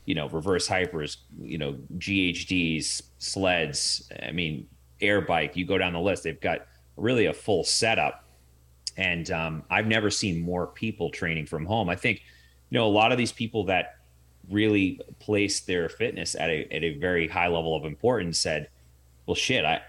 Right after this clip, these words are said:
I'm not gonna just not go to the gym. So I'm gonna buy my own equipment and start training from home." Um, and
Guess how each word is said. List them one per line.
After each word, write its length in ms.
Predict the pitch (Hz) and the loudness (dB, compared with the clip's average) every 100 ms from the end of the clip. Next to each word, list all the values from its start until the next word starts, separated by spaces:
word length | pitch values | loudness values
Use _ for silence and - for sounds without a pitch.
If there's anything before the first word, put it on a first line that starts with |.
| - | -10
I'm 120 | - 110 | -2 2
not 200 | 143 - | 2 2
gonna 140 | 87 | -2
just 220 | 78 82 | -2 -2
not 220 | 95 80 | 0 -2
go 120 | - 82 | 0 -2
to 80 | |
the 100 | 73 | -4
gym. 460 | 69 104 117 67 - - - - | -6 -2 -2 -2 -10 -20 -20 -10
So 140 | - | -2
I'm 120 | 85 107 | 0 0
gonna 160 | 90 | -2
buy 240 | 73 85 80 | 0 0 0
my 160 | 78 | -2
own 140 | 76 69 | -6 -8
equipment 540 | - 110 - 69 67 | 0 0 0 -4 -8
and 100 | - | -8
start 220 | - 73 69 | -6 -4 -4
training 320 | 95 78 69 | -4 -4 -4
from 180 | - 69 | -8 -6
home." 420 | 90 82 65 65 - _ _ - | -4 -2 -4 -8 -18 _ _ -4
Um, 460 | 73 69 65 60 - - | -2 -2 -4 -10 -14 -4
and 280 | 76 71 | -4 -4